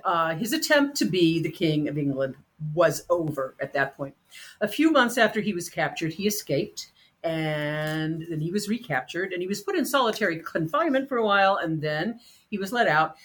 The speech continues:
And so then he made an alliance with the actual real Edward Plantagenet, the person that other people have been pretending to be, the son of George, the Duke of Clarence,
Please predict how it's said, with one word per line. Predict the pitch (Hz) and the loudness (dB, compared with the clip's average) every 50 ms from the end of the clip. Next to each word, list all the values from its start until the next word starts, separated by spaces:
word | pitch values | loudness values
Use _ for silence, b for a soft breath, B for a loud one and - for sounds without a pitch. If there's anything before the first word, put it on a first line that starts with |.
| B B B | B B B
And | 196 180 | -12 -6
so | - 214 180 165 | -4 -4 -4 -2
then | 156 247 262 254 220 220 214 233 254 285 330 | 2 2 2 2 2 0 0 0 0 0 0
he | 339 320 277 240 196 190 | 0 0 0 0 0 0
made | 190 190 196 202 196 196 202 202 - | 0 0 0 0 0 0 0 0 -2
an | - 175 180 | -2 -2 -2
alliance | 170 180 185 175 160 160 170 196 202 - - - 165 | 0 0 2 2 2 2 0 0 -2 -4 -6 -2 -2
with | 170 160 156 160 | 0 0 0 -2
the | - 180 180 - | -4 -6 -4 -2
actual | 233 277 - - - 330 311 302 277 240 | -4 -4 -2 -2 -4 -4 -4 -4 -4 -4
real | 233 269 294 247 208 208 240 254 - | -2 -2 2 2 2 2 2 0 0
Edward | 208 220 202 220 269 254 208 | -2 -2 0 0 -4 -4 -4
Plantagenet, | - - 254 240 226 226 262 240 214 180 160 175 165 175 214 - | -4 -4 -4 -4 -4 -2 0 0 0 0 0 -2 -4 -4 -6 -8
the | - 185 | -8 -4
person | - 202 202 208 202 - 196 196 202 | 0 0 0 0 0 -2 -4 -2 0
that | 170 160 170 165 - 180 | 0 -2 -2 -2 -4 -6
other | 180 160 190 180 | -4 -4 -6 -8
people | - 190 170 156 185 180 175 | -8 -10 -8 -2 0 0 2
have | 165 151 139 | 2 0 0
been | 156 156 160 | 0 -2 -2
pretending | 160 175 156 - 165 160 170 165 | -2 -4 -6 -4 -4 -4 -4 -6
to | - 208 | -6 -4
be, | 151 143 143 143 143 - _ _ _ _ _ _ _ _ _ - | 0 2 2 0 0 -4 _ _ _ _ _ _ _ _ _ -12
the | - 165 | -10 -6
son | - - 165 156 165 | -2 0 0 0 0
of | 170 160 143 - | -2 -4 -8 -6
George, | - 160 147 139 139 143 139 - - | -2 -2 0 0 0 -2 -4 -6 -6
the | - 151 | -6 -4
Duke | 139 165 156 - | 0 0 0 -2
of | 185 165 | -2 -10
Clarence, | - - 151 131 127 143 160 - - | -10 -8 -6 -4 -4 -6 -6 -10 -16